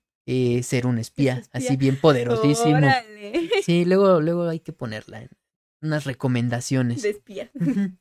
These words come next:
Speaker 1: Sí, es con Jamie
Speaker 2: Cuando
Speaker 1: Lee
Speaker 2: estrenen
Speaker 1: Curtis
Speaker 2: esto,
Speaker 1: también.
Speaker 2: <laughs> es especial de los
Speaker 1: Ándale, un
Speaker 2: espías.
Speaker 1: especial de espías. Y pues bueno, ahí lo tenemos. Y la siguiente noticia,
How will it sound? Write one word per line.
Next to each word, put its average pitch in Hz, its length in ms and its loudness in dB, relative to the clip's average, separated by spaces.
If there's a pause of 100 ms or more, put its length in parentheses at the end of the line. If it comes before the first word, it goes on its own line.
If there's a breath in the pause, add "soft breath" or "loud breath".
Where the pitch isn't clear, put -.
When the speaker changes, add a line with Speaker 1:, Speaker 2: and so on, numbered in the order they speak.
(180)
Speaker 1:
Sí, - 140 -6
es 160 100 -4
con 156 240 2
Jamie 147 100 2
Speaker 2:
Cuando 160 180 2
Speaker 1:
Lee 151 60 4
Speaker 2:
estrenen 151 280 2
Speaker 1:
Curtis 247 180 0
Speaker 2:
esto, 240 100 -2
Speaker 1:
también. 120 300 2
Speaker 2:
<laughs> 285 120 -10
es 233 180 -14
especial 208 540 -12
de - 100 -12
los - 120 -18
Speaker 1:
Ándale, 202 380 6
un 202 60 4
Speaker 2:
espías. 196 140 2
Speaker 1:
especial 160 320 -2
de 156 60 0
espías. 139 520 -4 (500)
Y 233 80 -4
pues 226 160 2
bueno, 160 180 2
ahí 160 80 0
lo 160 140 -2
tenemos. 247 680 2
Y 220 180 0
la 233 160 2
siguiente 226 440 -2
noticia, 170 840 -4